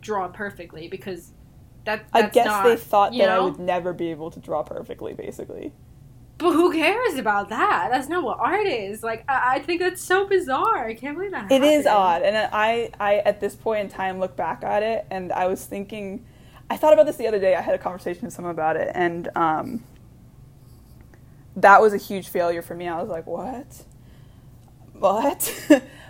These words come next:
Speaker 2: But when I think about it now, I go, "Well, fine, then if I can't be the person who makes it, I'm gonna be the director who tells them how I want it done."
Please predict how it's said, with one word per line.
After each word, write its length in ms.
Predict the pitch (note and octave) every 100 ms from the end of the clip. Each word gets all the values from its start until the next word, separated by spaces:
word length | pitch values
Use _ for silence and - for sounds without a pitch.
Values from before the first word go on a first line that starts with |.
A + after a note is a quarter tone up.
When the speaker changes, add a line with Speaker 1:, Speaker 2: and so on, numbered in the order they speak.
| -
Speaker 2:
But 160 | - G#3
when 140 | G#3
I 260 | G3+ G3 F#3+
think 420 | - - - A3+
about 220 | G#3+ G3+
it 100 | F#3
now, 640 | - E3 F3 F#3 F#3 E3+ -
I 100 | -
go, 400 | F3 F3+ E3+ F3 -
"Well, 200 | G3 F#3
fine, 540 | - D4 F4+ G3 E3+
then 120 | F3
if 140 | F3 F#3+
I 140 | G3
can't 420 | A3 - G#3+ G3+
be 160 | G3 F#3+
the 60 | F#3
person 360 | F#3+ F#3+ -
who 80 | G3+
makes 300 | E3+ G3 -
it, 80 | -
I'm 160 | E3
gonna 160 | D#3+ D#3+
be 80 | -
the 140 | -
director 420 | C3+ D#3+ D#3+ -
who 140 | - -
tells 260 | - -
them 100 | - -
how 120 | D#3
I 120 | -
want 180 | - -
it 160 | -
done." 400 | G3+ G#3 - -